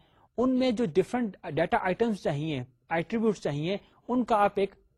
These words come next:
matrix بنا لیجیے، ایک table بنا لیجیے۔ تو اسی طرح سے جو چیزیں اکٹھی کسی report پہ آتی ہیں، جو چیزیں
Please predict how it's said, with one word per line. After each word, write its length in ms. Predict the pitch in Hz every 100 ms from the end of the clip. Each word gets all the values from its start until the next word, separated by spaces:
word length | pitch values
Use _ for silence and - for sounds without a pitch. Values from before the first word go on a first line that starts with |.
| _
matrix 340 | 180 156 180 -
بنا 80 | 156
لیجیے، 160 | 139 151
ایک 120 | -
table 200 | 175 180
بنا 180 | 135 117
لیجیے۔ 280 | 113 131 - _ _ _ _ _ _ _ _
تو 120 | - 247
اسی 280 | 285 - 349
طرح 200 | 311 285
سے 140 | -
جو 420 | 254 143 185 247 247
چیزیں 460 | - 240 208 254 - -
اکٹھی 460 | 180 240 - 285
کسی 280 | 254 - 233
report 340 | 208 190 190
پہ 60 | 190
آتی 380 | 135 - 151 120
ہیں، 100 | 110 - _ _ _ _ _ _ _ -
جو 300 | 147 185 226
چیزیں 360 | 220 196 202